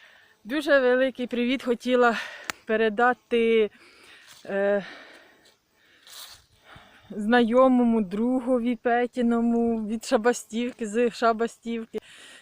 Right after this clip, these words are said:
Вітання пере-, передати Слісаренку Віктору Володимировичу. Трішки тьоска мій, я теж Володимирівна. Дуже приємна людина, цікава,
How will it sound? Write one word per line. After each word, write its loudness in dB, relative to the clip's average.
Вітання 2
пере-, 0
передати 2
Слісаренку 2
Віктору 0
Володимировичу. 2
Трішки 2
тьоска 4
мій, 2
я 2
теж 0
Володимирівна. 0
Дуже 0
приємна 0
людина, -2
цікава, 2